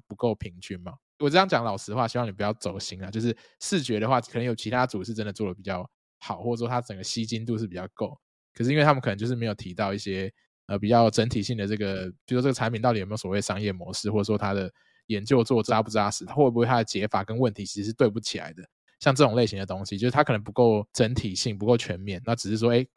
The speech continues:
视觉上很吸睛，可是它可能偏重的地方不一样，就会影响到最后的分数。因为有很多评审嘛，看的点都不一样，所以我觉得只要选出来最后是这样，我觉得都是实至名归，因为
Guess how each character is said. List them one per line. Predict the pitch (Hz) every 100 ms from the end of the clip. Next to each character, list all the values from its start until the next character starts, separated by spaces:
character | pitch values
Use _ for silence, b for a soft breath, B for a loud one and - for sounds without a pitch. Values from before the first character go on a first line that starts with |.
| - _
视 | - - - 156
觉 | 117
上 | 127
很 | 107
吸 | - 107
睛， | 104 107
可 | 117
是 |
它 | 120 113
可 | 92
能 | 92 104
偏 | 151 151
重 | 160
的 | 127
地 | 127
方 | 117
不 | 123
一 | 110
样， | 113 110
就 | 113
会 | 113
影 | 104
响 | 107 95
到 | 107 101 95
最 | 123
后 | 113 104
的 |
分 | - 92
数。 | 98 120
因 | 185
为 | 180 -
有 | 147
很 |
多 | 127
评 | 135 107
审 | 104 87
嘛， | -
看 | - 147
的 | 123
点 | 95
都 | 101 110
不 | 101
一 | 90
样， | 92 -
所 | 117
以 | 104 98 _ _
我 | 120
觉 | 120 139
得 | 160 147 135 _
只 | - 120
要 | 160
选 | 151 120 101
出 | 127
来 | 107
最 | 120
后 | 117
是 | 120
这 | 107 113
样， | 95
我 |
觉 | 95 110
得 |
都 | 110
是 | -
实 | 117 - 95
至 | -
名 | 104 85 95
归， | 92 90
因 |
为 | 123